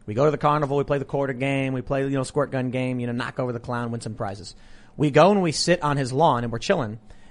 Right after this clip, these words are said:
and a security guard walks over to us and he goes, "Hey, you guys gotta leave." And my friend goes, "This is my house." "I don't care. You gotta leave. You can't be here." And then he's like, "This is my house. Where am I supposed to go?"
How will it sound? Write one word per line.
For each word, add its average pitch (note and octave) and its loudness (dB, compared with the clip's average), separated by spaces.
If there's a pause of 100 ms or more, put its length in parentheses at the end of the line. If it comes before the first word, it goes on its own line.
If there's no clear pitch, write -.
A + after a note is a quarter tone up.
and C3 -2
a - -4
security F#3+ 2
guard C3+ 6
walks A#2+ 2
over F#3 4
to C3+ 0
us A2 0
and C3+ 0
he C3+ 0
goes, B2+ 0
"Hey, C#3 2
you B2 -4
guys C#3+ 2
gotta C3+ 2
leave." C3 -2 (460)
And C3+ 0
my B2+ 0
friend D#3 2
goes, B2 0
"This B2 -8
is A2+ -6
my A2+ -4
house." A#2+ -4
"I D#3 4
don't A3 4
care. A3 4
You G3+ 2
gotta F#3 8
leave. F#3 2
You C3+ -6
can't D#3 -4
be B3+ 2
here." A2+ -2 (300)
And C#3+ 0
then D3+ 2
he's C#3 0
like, C#3 4 (100)
"This E3+ 2
is C#3+ 2
my D3+ 2
house. D3 4
Where D3 2
am D#3 0
I D3 2
supposed C#3+ 0
to C#3 -8
go?" D3 4